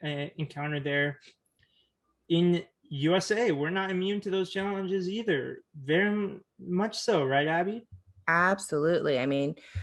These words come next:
Speaker 2: um, women here still can't get equal pay. We don't have, you know, nobody is investing in it in the same, in the same way that they are in M L S or even in U S L.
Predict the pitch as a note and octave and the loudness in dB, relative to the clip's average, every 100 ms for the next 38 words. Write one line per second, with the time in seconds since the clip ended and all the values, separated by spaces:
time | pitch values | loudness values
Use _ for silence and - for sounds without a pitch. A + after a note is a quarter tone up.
0 | - - D3 C#3 D3 D3+ D3+ D#3 F3+ F#3 | -10 0 2 2 0 -4 -2 0 0 0
1 | F#3 F#3 F#3 - D3+ D#3+ D3 C3+ - C#3 | 0 0 0 0 -2 -2 -4 -4 -6 -4
2 | B2 - B2+ C3 C3+ C3 C3 B2+ - - | -4 -2 0 2 2 2 2 0 -4 -2
3 | - B2 C3 D#3+ - D3 C3 D3 E3+ E3+ | 0 2 0 -4 -4 -2 -2 0 0 2
4 | D3+ - C#3 C#3 C3 C#3 - B2+ B2+ - | 2 0 0 0 0 -2 -4 -4 -4 -4
5 | C3+ C3 - - C3+ B2+ C3+ - B2+ B2+ | -4 -4 -6 -6 -4 -4 -8 -6 -2 0
6 | B2+ - - C3 C3 C3+ - B2 C#3+ C3+ | 0 -2 -2 -2 0 -2 -4 -4 -2 0
7 | C3 C3 C3 C3+ - - A#1 B1 B1 - | 2 2 2 -2 -4 -2 -2 0 -2 -4
8 | C2 C2 B1+ - - A1 G#1+ C#2 - - | -6 -8 -8 -8 -8 -6 -4 -4 -6 -16
9 | - - D#3 - G3+ B3 A#3 A#3 A#3 _ | -16 -6 -4 -2 0 0 0 -4 -14 _
10 | _ A3 A3 G#3 G#3 G3+ A3 G#3+ B3+ A3 | _ -8 -2 0 0 -2 -4 -4 -2 -2
11 | E3 | -2